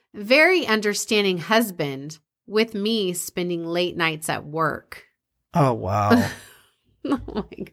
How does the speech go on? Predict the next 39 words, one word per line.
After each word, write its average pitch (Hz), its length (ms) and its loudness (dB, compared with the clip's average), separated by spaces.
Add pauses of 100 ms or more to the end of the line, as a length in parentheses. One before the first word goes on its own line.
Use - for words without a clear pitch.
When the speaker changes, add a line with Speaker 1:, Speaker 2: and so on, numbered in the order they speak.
(100)
Speaker 1:
gosh. - 640 -12 (380)
Wesley, 233 440 4
you're 247 120 4
an 165 80 2
idiot, 139 420 -2
dude. 147 280 -6 (400)
And 220 260 6
then 277 220 8
the 269 100 6
timeline 247 680 4
starts 196 300 2
blaming 180 920 4 (100)
Jocelyn 151 720 0
for - 160 -12
everything. 127 640 -8
So 180 220 2
it 180 120 2
says 180 300 6
in 180 200 -2
two 247 240 2
thousand 233 400 4
five 185 300 4
on 156 120 2
the 151 100 -2
timeline, 151 580 -2 (440)
"Wes 262 400 4
kept - 220 0
trying 214 300 4
to 185 60 2
talk 226 380 2
to 196 120 -2
me, 160 140 0
but 165 140 -6
I 175 120 4
just 202 380 0
kept - 240 -4
shutting 185 440 0
him 151 200 -4
out." - 540 -2